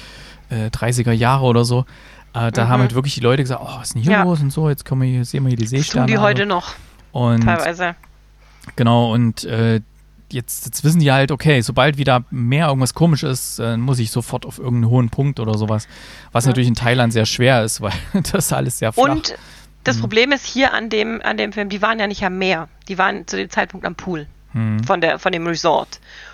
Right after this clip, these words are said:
Speaker 2: Und du hast von da auch nicht direkt das Meer jetzt gesehen. Das Einzige,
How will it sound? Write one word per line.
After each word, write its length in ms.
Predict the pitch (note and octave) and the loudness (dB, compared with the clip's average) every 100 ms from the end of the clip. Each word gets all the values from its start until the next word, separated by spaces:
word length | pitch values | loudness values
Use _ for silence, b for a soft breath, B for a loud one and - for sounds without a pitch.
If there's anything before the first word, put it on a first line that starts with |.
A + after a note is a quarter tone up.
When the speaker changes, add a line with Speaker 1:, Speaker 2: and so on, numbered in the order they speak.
| B B | B B
Speaker 2:
Und 160 | - F#3 | -6 0
du 60 | G3+ | 2
hast 180 | F#3+ | 2
von 160 | - G#3 | 0 -2
da 200 | F#3 E3+ | 2 4
auch 240 | - G3 | 2 -2
nicht 220 | G3 G#3 - | -6 -6 -4
direkt 280 | E3+ F3 F3+ | -4 -4 -8
das 140 | - | -6
Meer 160 | E3+ F#3 | -2 0
jetzt 240 | E3 - | -2 -8
gesehen. 320 | E3 F3+ F3+ | -8 -2 -2
Das 120 | - | -2
Einzige, 500 | D3+ A3+ B3 - B3 | -2 -2 -4 -4 -4